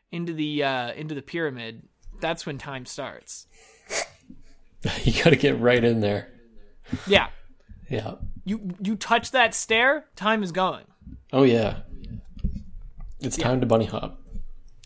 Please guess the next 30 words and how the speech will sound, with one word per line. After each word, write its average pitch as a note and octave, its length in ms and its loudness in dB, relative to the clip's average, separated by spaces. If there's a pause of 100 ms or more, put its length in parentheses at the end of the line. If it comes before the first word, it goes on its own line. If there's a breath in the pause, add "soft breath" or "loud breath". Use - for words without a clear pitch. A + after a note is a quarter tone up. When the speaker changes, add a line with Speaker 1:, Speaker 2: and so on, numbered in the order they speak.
(100)
Speaker 1:
It's F3+ 160 -4
time F#3 180 0
to F3 60 -4
bunny E3+ 160 0
hop, D3 240 -4
unless F3+ 340 0
you're F#3 80 -2
going D#3+ 220 -2
in D3+ 80 -4
through D3 160 -8
the C#3+ 80 -10
top, B2+ 360 -6 (280 soft breath)
which - 220 -8
is B2+ 260 -6
the C#3+ 180 -8
other A2+ 440 -10
way - 280 -20
of - 80 -20
doing E2 220 -18
it. - 120 -20
But D3+ 120 -10
th-, D3 160 -4
that's D#3 240 0
the, C#3 340 0
yeah, A#2+ 160 -10
the B2+ 80 -16
Hundo B2 280 -12
P - 260 -18 (400 soft breath)
run. A2+ 260 -18 (260)
Speaker 2:
Yeah. G#2+ 180 -4